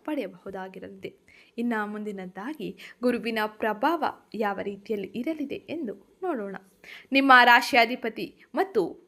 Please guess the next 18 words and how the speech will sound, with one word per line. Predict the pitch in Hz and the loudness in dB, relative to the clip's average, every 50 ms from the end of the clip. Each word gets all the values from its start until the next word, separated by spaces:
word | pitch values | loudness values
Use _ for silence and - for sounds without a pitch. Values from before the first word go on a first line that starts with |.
| - 214 | -2 2
ರಾಜ್ಯಾಧಿಪತಿಯಾದ | 233 233 254 339 330 - 339 320 320 311 247 226 - 233 220 - 214 214 196 202 196 190 185 - - - - - - - | 2 4 4 2 0 0 -2 -4 -4 -6 -8 -10 -8 -8 -6 -4 -2 0 0 0 2 2 2 2 0 -4 -20 -16 -6 -2
ಗುರುವು | 180 175 240 262 277 330 381 359 285 - - - - - - - | 4 6 8 8 8 8 8 6 4 2 0 -8 -18 -16 -4 2
ಈ | 233 240 233 233 | 4 4 4 2
ತಿಂಗಳು | 233 - 233 240 269 285 294 247 226 226 - | 2 0 0 2 4 4 4 4 2 2 -2
ಪೂರ್ತಿ | - - 262 320 370 359 - - - - - - _ _ - | -4 0 2 2 2 2 -2 -8 -12 -14 -14 -16 _ _ -2
ಮಿಥುನ | 226 247 - 247 240 226 214 214 | -2 0 2 2 2 2 4 4
ರಾಶಿಯಲ್ಲಿ, | 220 233 254 285 277 - - - 269 247 220 - - - - - | 4 2 2 2 0 0 2 2 2 2 2 0 -6 -8 -8 -6
ಅಂದರೆ | 202 220 262 302 359 302 208 - - - - - - _ - | -4 -2 0 2 2 2 2 0 -4 -8 -14 -20 -18 _ 0
ನಾಲ್ಕನೇ | 226 247 247 254 294 381 381 381 381 370 359 339 | 4 8 8 10 10 8 6 4 2 2 2 2
ಮನೆಯಲ್ಲಿ | 330 311 302 294 285 269 240 214 - - - - - - - | 0 -2 -2 -2 -2 -2 -2 -2 -4 -8 -10 -14 -20 -14 -6
ಸುಖ | - - 294 285 247 240 | -2 -2 2 4 4 4
ಸ್ಥಾನದಲ್ಲಿ | 247 247 - - 254 254 311 359 381 359 359 349 330 320 262 - - - _ - | 4 2 0 2 2 4 4 4 2 2 2 2 0 0 -2 -4 -6 -8 _ -2
ಇರಲಿದ್ದಾನೆ. | 330 330 269 233 214 190 196 - 220 208 208 185 196 - - _ _ _ _ - | -2 -2 -2 -4 -8 -8 -8 -10 -8 -8 -8 -8 -10 -12 -18 _ _ _ _ -6
ಇದರಿಂದಾಗಿ | 220 214 226 220 220 214 196 190 196 190 202 262 294 - - 107 - - - - - - - - | -4 -2 0 0 0 -2 -2 -4 -6 -6 -6 -6 -6 -8 -10 -12 -12 -12 -14 -16 -20 -10 -2 2
ಇದು | 262 269 277 | 4 4 4
ನಿಮಗೆ | 262 254 240 240 240 247 | 4 4 2 2 2 2
ಅತ್ಯಂತ | - 247 247 - 240 233 240 | 2 2 2 0 2 2 2
ಹೆಚ್ಚಿನ | 208 202 208 - - 233 | 2 2 0 -2 -2 0